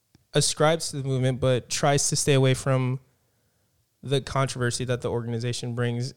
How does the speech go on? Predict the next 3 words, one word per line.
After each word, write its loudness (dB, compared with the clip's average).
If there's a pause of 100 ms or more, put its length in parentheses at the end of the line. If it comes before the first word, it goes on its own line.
it's, -2 (1300)
it's 0
very 2